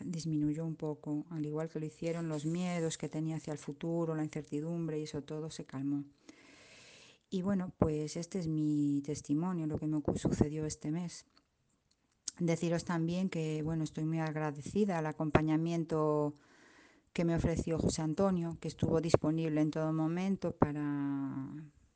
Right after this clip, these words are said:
para aclararme este proceso, lo que me iba sucediendo a lo largo del proceso.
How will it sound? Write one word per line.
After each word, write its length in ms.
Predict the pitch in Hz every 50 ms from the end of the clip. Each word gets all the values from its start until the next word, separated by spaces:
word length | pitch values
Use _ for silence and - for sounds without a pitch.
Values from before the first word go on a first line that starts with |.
| _ _ _ _ _ _ _ _
para 220 | 143 143 143 143
aclararme 1400 | 139 139 147 147 147 143 151 151 151 151 151 147 147 147 147 147 147 143 143 143 139 139 139 139 135 135 135 135 135
este 240 | 131 - - 147 135
proceso, 720 | - 147 131 - - 175 170 165 - - - 147 151 151 - _ _ _ _ _ _ _ - - - _
lo 160 | - 156 156 151
que 280 | 151 151 147 147 147
me 180 | 143 143 147 147
iba 220 | 156 165 165 151 147
sucediendo 1400 | - 160 139 - - 147 143 156 165 160 156 151 147 147 147 143 143 143 143 143 143 143 147 147 147 151 156
a 40 | 151
lo 140 | 143 147 147
largo 280 | 151 151 147 143 147
del 140 | 143 143 135
proceso. 640 | 135 156 139 135 - - 143 139 139 - - 147